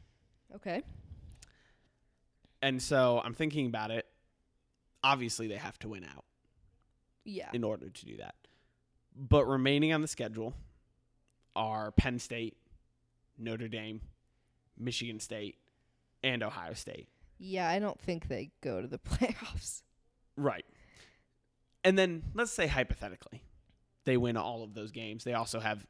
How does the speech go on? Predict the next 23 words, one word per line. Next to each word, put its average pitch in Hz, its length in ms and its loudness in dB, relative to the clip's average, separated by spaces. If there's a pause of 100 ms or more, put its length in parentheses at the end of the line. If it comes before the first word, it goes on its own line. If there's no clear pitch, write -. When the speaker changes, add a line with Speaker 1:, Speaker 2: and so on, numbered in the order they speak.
Speaker 2:
Illinois 110 420 0
and 104 60 -8
Speaker 1:
So, - 200 8
Speaker 2:
Maryland. 220 320 8
Speaker 1:
hypothetically, 214 1000 2 (340)
Speaker 2:
Right. 196 120 2
Speaker 1:
miracles - 420 2
happen. - 600 0
<laughs> - 20 -6
Speaker 2:
Hypothetically, 139 880 8
right. 117 280 4 (240)
Speaker 1:
Hypothetically, 320 680 6
Jesus 254 600 4
loves 214 380 2
Michigan 233 480 -2
football. - 600 -2
<laughs> - 20 6
Speaker 2:
Exactly. 127 640 8 (360)
They, 135 200 -2
they 143 180 -2
get 135 300 -4
divine 131 500 4
intervention, 117 760 0